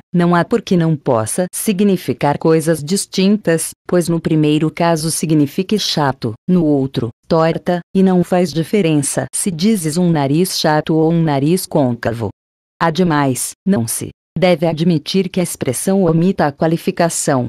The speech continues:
com o que seria uma falsidade, já que a chatice não é um nariz côncavo,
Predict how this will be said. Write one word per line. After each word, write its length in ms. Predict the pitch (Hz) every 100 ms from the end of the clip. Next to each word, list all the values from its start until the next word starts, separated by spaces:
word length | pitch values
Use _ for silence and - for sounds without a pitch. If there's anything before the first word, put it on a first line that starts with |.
| -
com 180 | - 175
o 60 | 160
que 140 | 226
seria 420 | - 160 165 180
uma 160 | 170 160
falsidade, 880 | - 147 139 - 165 156 147 147 156 -
já 240 | 156 160 147
que 100 | 135
a 60 |
chatice 600 | 131 160 139 - 196 - 170
não 180 | 165
é 60 | 165
um 80 | 185
nariz 420 | 147 139 170 180
côncavo, 720 | - 170 160 143 139 131 117